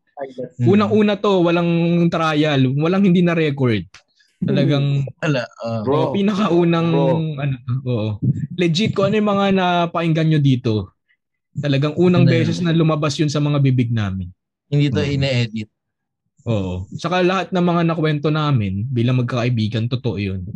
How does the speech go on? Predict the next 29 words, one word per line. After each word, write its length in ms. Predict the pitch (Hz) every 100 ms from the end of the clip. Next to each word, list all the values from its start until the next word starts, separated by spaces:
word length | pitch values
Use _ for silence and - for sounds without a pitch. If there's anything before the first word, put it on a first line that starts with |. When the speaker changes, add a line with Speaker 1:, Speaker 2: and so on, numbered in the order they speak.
| -
Speaker 3:
Diba? 260 | - 80 - - - _ _ - -
Ayun, 160 | - 185
kaya 200 | 185 175
sana, 520 | 196 180 180 139 120 139 _ _ 320 277 269
ayun, 260 | 392 240 - - - -
kung 160 | - 190
wala 240 | 185 185
naman 240 | 185 190 185
kayong 560 | 202 202 196 202 202
masyadong 480 | 196 202 196 202 208
ginagawa, 560 | 208 220 339 226 147 -
pakinggan 320 | - 185 180 196
nyo 160 | 247
kami 160 | 262 202
habang 240 | 151 143
naglalaba, 560 | 147 165 180 254 170 156
namamlansya, 960 | 156 156 160 160 190 254 285 165 233 -
diba? 340 | 175 165 208 - -
Nag-aaral, 560 | 78 - 214 254 190 185
nagdadrive. 560 | 170 196 180 117 131 185 _ -
Diba? 180 | - - _
Speaker 1:
Habang 300 | 147 147 147
nanonood 320 | 147 151 151
ng 160 | 147 147
D 80 | 147
C 160 | 147 160
siete, 320 | 185 175 -
gano'n. 400 | 131 151 147 135 - _ _ 131
Speaker 3:
Oo. 400 | 277 453 220 156